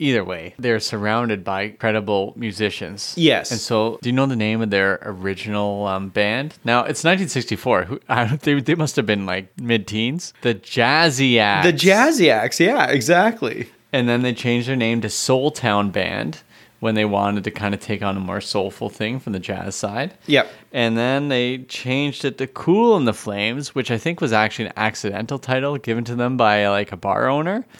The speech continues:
Speaker 2: Yeah.
Speaker 1: And then the Flames was the name of James Brown's backing band, maybe at the time.
Speaker 2: Yeah,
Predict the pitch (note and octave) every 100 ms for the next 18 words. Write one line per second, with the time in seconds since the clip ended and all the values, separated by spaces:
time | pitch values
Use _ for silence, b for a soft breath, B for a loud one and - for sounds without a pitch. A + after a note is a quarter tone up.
0 | B E3+ D#3+ B2+ - B2+ A#2 A#2+ B2 B2+
1 | B2 B2+ - A#2+ - - C3+ D3 F#3+ G#3
2 | G#3 F3 E3 C3+ C3+ B2+ C3 C3 C3+ C3+
3 | C3+ C3+ C#3+ - B2 A#2 A2+ A2+ A2+ A2+
4 | G#2 - - A#2+ A#2+ B2 - - A2+ A2+
5 | A#2+ B2+ C3 A2+ - G2+ A#2 C#3 C3 B2+
6 | C3 D3 D3+ A#2 B2 C3+ C3 C3 - C3
7 | C#3 F#3+ C#4 D3+ C#3+ A2+